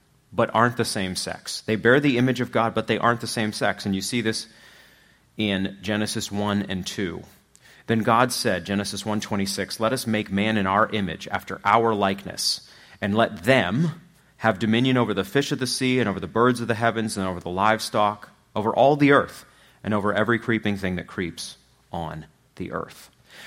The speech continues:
So we see here that God makes mankind, man and woman,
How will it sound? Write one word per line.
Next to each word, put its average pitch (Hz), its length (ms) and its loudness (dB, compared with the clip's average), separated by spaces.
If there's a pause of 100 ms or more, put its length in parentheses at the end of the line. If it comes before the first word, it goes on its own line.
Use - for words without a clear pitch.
So - 140 4
we 127 160 4
see 170 260 -4
here 139 520 2 (400)
that 123 200 4
God 135 340 6
makes 131 360 2
mankind, 113 800 2
man 107 300 0
and 123 280 0
woman, 117 420 2